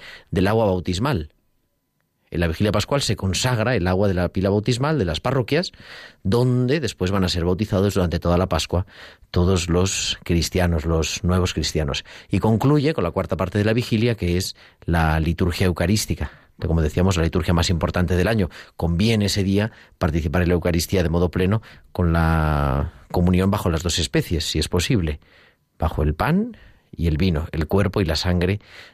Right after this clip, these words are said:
del Señor. Y comienza ya con la Vigilia Pascual y el Domingo de Resurrección, el tercer día del Triduo Pascual, comienza el tiempo de Pascua, la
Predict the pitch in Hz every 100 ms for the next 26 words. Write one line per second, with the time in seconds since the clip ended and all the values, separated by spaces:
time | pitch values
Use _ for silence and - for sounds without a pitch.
0 | _ 69 78 78 82 76 73 - - -
1 | - 107 120 143 156 147 175 - _ _
2 | - 95 95 80 76 - 90 90 113 156
3 | 180 196 - 82 87 123 113 92 98 110
4 | 139 156 - 185 208 - 80 - 73 80
5 | 101 104 104 101 101 92 110 113 147 -
6 | 101 117 - - - - - 87 90 90
7 | - 107 135 _ 85 82 80 78 76 76
8 | 71 69 67 - 104 98 87 82 80 71
9 | - 120 92